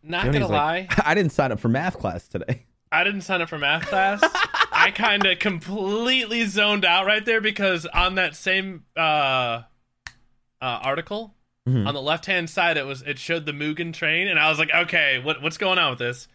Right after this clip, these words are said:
Speaker 1: Tell me.
Speaker 2: <laughs>
Speaker 1: Tell me. Tell
Speaker 2: All right,
Speaker 1: me about
Speaker 2: all right,
Speaker 1: this
Speaker 2: you know
Speaker 1: right
Speaker 2: what?
Speaker 1: now."
Speaker 2: Fine.
Speaker 1: And
Speaker 2: I, I
Speaker 1: apparently,
Speaker 2: only <laughs>
Speaker 1: apparently,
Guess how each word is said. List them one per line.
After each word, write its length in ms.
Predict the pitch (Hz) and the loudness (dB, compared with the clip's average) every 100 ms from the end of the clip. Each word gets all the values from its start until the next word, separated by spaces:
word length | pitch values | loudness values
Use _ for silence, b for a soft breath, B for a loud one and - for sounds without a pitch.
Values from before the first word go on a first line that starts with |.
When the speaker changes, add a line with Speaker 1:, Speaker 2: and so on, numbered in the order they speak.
| _ - | _ -2
Speaker 1:
Tell 240 | 180 165 | 2 4
me. 100 | 403 453 311 | 4 4 4
Speaker 2:
<laughs> 260 | - 392 453 | 4 2 2
Speaker 1:
Tell 200 | 208 175 | 4 2
me. 160 | 165 147 | 2 -2
Tell 140 | 240 - | -4 0
Speaker 2:
All 80 | 220 | 4
right, 160 | 202 160 | 4 4
Speaker 1:
me 80 | |
about 80 | 208 156 | 4 6
Speaker 2:
all 60 | 147 | 4
right, 100 | 143 | 4
Speaker 1:
this 80 | |
Speaker 2:
you 60 | 170 | 4
know 80 | 185 | 4
Speaker 1:
right 80 | 196 | 4
Speaker 2:
what? 200 | 208 131 | 4 2
Speaker 1:
now." 80 | 113 | 2
Speaker 2:
Fine. 360 | 175 147 123 | 2 4 2
Speaker 1:
And 140 | - 175 | 4 6
Speaker 2:
I, 40 | |
I 80 | 196 | 6
Speaker 1:
apparently, 400 | 254 285 175 185 | 6 6 4 4
Speaker 2:
only 340 | 208 214 202 | 4 4 4
<laughs> 60 | 185 | 4
Speaker 1:
apparently, 600 | - 320 330 233 196 180 | 6 4 2 2 2 0